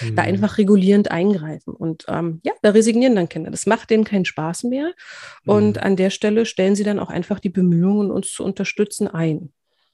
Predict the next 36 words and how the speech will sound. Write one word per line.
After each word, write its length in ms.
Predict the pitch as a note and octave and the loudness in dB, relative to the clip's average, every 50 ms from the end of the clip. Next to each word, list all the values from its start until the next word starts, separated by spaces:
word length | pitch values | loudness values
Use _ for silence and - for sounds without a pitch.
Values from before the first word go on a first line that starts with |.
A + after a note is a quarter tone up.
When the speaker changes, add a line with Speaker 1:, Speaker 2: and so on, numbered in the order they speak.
| _ - | _ -10
Speaker 1:
Und 240 | B2 A2+ A2 G#2 G#2 | -8 -6 -4 -4 -2
Speaker 2:
Mhm. 40 | G2+ | 0
Speaker 1:
wenn 160 | F3 F#3 G3 | 2 2 4
wir 80 | F#3+ F#3+ | 4 2
das 200 | F3 E3+ - - | 2 0 -2 -4
immer 400 | - - A3 B3 C#4+ E4+ D#4 - | -4 0 0 2 2 2 0 0
und 120 | G#3 F#3 | -2 -2
immer 280 | - A#3 A#3 A3+ A3 G3 | 0 2 2 2 2 0
und 120 | F#3 F3+ - | -2 -2 -2
immer 340 | - A3 A3 G#3+ G3+ G3 | 0 2 2 2 2 0
und 160 | F#3 E3+ - - | -2 -4 -2 0
immer 320 | A#3 C#4+ F4 E4+ D#4+ C4+ | 2 2 2 2 2 2
wieder 260 | D4 D#4 E4 B3+ F3+ | 0 0 0 0 -2
machen, 400 | E3 D#3+ D#3+ - - G#3 A#3 C#4+ - - - - - - - - _ _ - | -2 -4 -6 -6 -6 -6 -6 -6 -8 -12 -20 -18 -18 -18 -20 -20 _ _ -2
dann 460 | D3+ D#3 F3 A3+ B3+ C4 C4 C4 B3+ - | 0 2 4 6 6 4 4 2 -2 -6
kann 260 | - - F#3 F#3+ A3 | -8 -6 -4 -2 0
es 200 | B3 A#3 A3+ - | -2 -2 -2 -4
sich, 300 | A3 G#3 - - - - | -6 -6 -8 -8 -10 -8
ähm, 340 | G3 F#3+ F#3 F#3+ F#3+ F#3+ F#3+ - | -6 -4 -4 -4 -4 -4 -6 -8
auf 140 | F#3 F3 - | -10 -12 -10
die 80 | - | -8
Kooperationsbereitschaft, 1300 | - - G#3+ F#3+ - F#3 F#3 F#3+ - - F3+ F#3 - - F#3+ - F3 - - - G3 F#3 - - - - | -2 0 0 0 0 0 0 0 0 0 -2 -2 -2 -4 -4 -4 -4 -4 -2 -2 -4 -4 -4 -8 -16 -16
äh, 40 | - - - - - F#3 - | -14 -10 -10 -10 -10 -10 -6
ja, 220 | - - - - D#3 | -4 -4 -2 -2 -2
langfristig 640 | E3 - F3+ F3 - - - - - - D#3+ - - | -2 0 0 0 -2 -4 -6 -8 -8 -8 -10 -10 -10
auswirken. 560 | - D#3 - - - - - - - E3 D3 - _ _ _ _ _ _ _ _ _ _ _ _ _ _ | -10 -10 -10 -10 -10 -12 -12 -10 -10 -12 -12 -12 _ _ _ _ _ _ _ _ _ _ _ _ _ _
Speaker 2:
Mhm. 440 | - B2 A2+ A2+ G#2+ G#2 A2 A2 G#2+ _ _ _ _ _ _ - | -10 -10 -8 -8 -8 -10 -12 -12 -14 _ _ _ _ _ _ -2
Ja, 60 | D3+ | 0
Speaker 1:
Weil 40 | - | 0
Speaker 2:
ich 40 | - | 0
Speaker 1:
dann 80 | D#3 D#3 | 0 0
Speaker 2:
fühle 100 | D#3 D#3 | -2 0
mich 80 | D3 G#3+ | 0 0
Speaker 1:
kommen 120 | G#3 G3 | 0 0
wir 120 | G3+ G#3+ A3+ | 0 -2 -4
Speaker 2:
auch, 180 | A#3 - - | -4 -8 -12